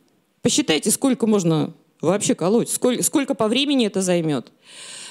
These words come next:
Игла сделана таким образом, чтобы её удобно было именно с ней работать.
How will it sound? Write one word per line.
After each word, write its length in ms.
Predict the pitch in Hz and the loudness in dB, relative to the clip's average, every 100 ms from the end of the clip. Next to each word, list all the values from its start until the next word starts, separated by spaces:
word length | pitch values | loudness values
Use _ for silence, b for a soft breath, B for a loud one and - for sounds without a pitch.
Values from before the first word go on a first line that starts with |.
| B B _ _ - | B B _ _ -2
Игла 420 | 262 339 370 370 | 0 2 2 0
сделана 460 | - 202 254 247 247 | -2 0 2 4 2
таким 300 | 294 - 349 | 2 2 0
образом, 760 | - 277 214 208 165 147 139 170 _ _ _ _ _ - | 4 4 4 2 2 0 -2 -6 _ _ _ _ _ -6
чтобы 300 | - 277 262 | 0 2 2
её 160 | 302 277 | 2 2
удобно 540 | - 254 302 262 240 214 | 0 2 2 4 2 2
было 320 | 196 175 156 | 2 2 0
именно 560 | - 254 277 269 254 - | 2 2 4 4 2 -4
с 120 | - | -2
ней 220 | 262 277 | 2 4
работать. 720 | 254 226 202 196 170 92 - | 2 0 0 0 0 -6 -10